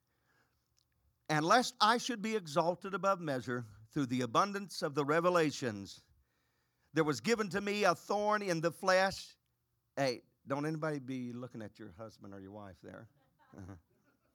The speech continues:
"The messenger of Satan to buffet me." You know, sad, there are some men and women that think that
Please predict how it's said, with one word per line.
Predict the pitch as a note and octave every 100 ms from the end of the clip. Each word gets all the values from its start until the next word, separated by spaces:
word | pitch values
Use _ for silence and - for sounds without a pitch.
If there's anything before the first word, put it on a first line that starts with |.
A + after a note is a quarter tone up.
| _ _ _ _ _ _ _ _ _ _ _ - - - - - _ _ _ _ _
"The | C#3 D#3+
messenger | E3+ A3+ - B3 A#3 A3+ B3
of | G3 F3 E3+
Satan | - G3+ G#3+ A3 A3
to | F#3+
buffet | D3+ F#3+ G3+ - E3+ -
me." | D3 A#2+ F2+ - - - _ _ _ _ _ _ _ -
You | G#3+ B3+
know, | A3
sad, | - F#3+ G3+ E3+
there | F3+
are | E3
some | - F3 D#3
men | D#3+
and | D3
women | C#3+ D3+ A2+
that | A#2
think | B2+ B2+
that | B2+ B2